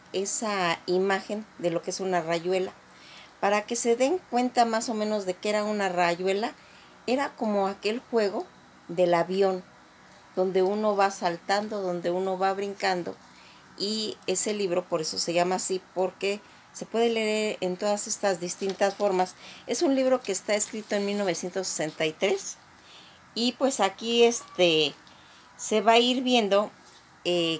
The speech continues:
que Julio Cortázar, pues, es un escritor argentino en el que él, este, vive en Francia y va a ir haciendo una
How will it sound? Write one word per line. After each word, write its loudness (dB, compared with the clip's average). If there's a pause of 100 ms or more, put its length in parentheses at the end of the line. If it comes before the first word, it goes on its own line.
que 0
Julio -2
Cortázar, -2
pues, -4
es -6
un -2
escritor -2
argentino 0 (1900)
en 4
el 2
que 6
él, 2
este, 0
vive -2
en 0
Francia -2 (400)
y 0
va 2
a 6
ir 0
haciendo 0
una 0